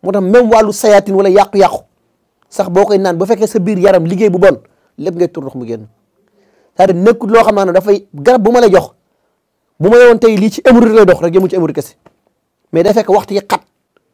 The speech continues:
du ma mën a développer lépp ci benn waxtu aussi. Ndax kii su ma ko doon développer ci ay waxtu, li ko rax ci ay garab yëpp, semaine sax doyu ci. Mais jot gi amu ko. Mais pour tënk mu gàtt mooy ci hémorroïde ak ndox si lay dox. Bu dee bu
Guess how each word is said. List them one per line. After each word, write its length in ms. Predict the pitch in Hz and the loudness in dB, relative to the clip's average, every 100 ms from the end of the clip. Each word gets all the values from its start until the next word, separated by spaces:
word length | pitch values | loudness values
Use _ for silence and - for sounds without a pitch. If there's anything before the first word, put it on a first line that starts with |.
| _ 165 | _ -2
du 60 | |
ma 80 | 196 | 0
mën 100 | 196 | 0
a 40 | |
développer 380 | 160 196 190 165 | 0 0 -2 -4
lépp 120 | 175 | -6
ci 60 | 175 | -4
benn 140 | 165 | -4
waxtu 180 | 156 - | -4 -8
aussi. 160 | 123 - _ _ _ _ _ _ _ _ _ _ | -16 -20 _ _ _ _ _ _ _ _ _ _
Ndax 160 | 180 - | -8 -4
kii 140 | 226 | -4
su 100 | 240 | 0
ma 80 | 247 | 2
ko 60 | |
doon 120 | 247 202 | 2 2
développer 340 | 226 226 220 | 2 4 2
ci 80 | 233 | 2
ay 100 | 202 | 4
waxtu, 300 | 202 - 143 - | 2 0 -10 -6
li 100 | 180 | 0
ko 60 | |
rax 160 | 220 202 | 2 2
ci 60 | 220 | 0
ay 80 | 196 | 2
garab 200 | 202 180 | 2 2
yëpp, 200 | 202 - _ _ _ _ _ _ _ _ _ _ _ _ _ _ _ _ | 0 -2 _ _ _ _ _ _ _ _ _ _ _ _ _ _ _ _
semaine 340 | - 220 202 | -8 -2 -2
sax 100 | 196 | -2
doyu 160 | 180 143 | -2 -4
ci. 160 | - _ _ _ _ _ _ _ _ | -8 _ _ _ _ _ _ _ _
Mais 120 | 147 156 | -10 -2
jot 140 | 196 | -2
gi 60 | 190 | 0
amu 120 | 185 165 | -4 -4
ko. 180 | 262 _ _ _ _ _ _ 156 | -8 _ _ _ _ _ _ -8
Mais 100 | 165 | -4
pour 140 | 240 202 | -4 0
tënk 240 | 294 254 247 | 2 2 2
mu 140 | 240 | 2
gàtt 260 | 185 214 185 | 2 0 0
mooy 160 | 196 | -2
ci 120 | 196 _ | -2 _
hémorroïde 360 | 269 269 269 - _ 202 | 4 4 4 0 _ -4
ak 100 | 208 | -2
ndox 160 | 220 | -2
si 60 | 190 | -2
lay 180 | 185 156 | -2 0
dox. 200 | 139 - _ - | -2 -10 _ -6
Bu 80 | 190 | 0
dee 120 | |
bu 80 | 247 | 2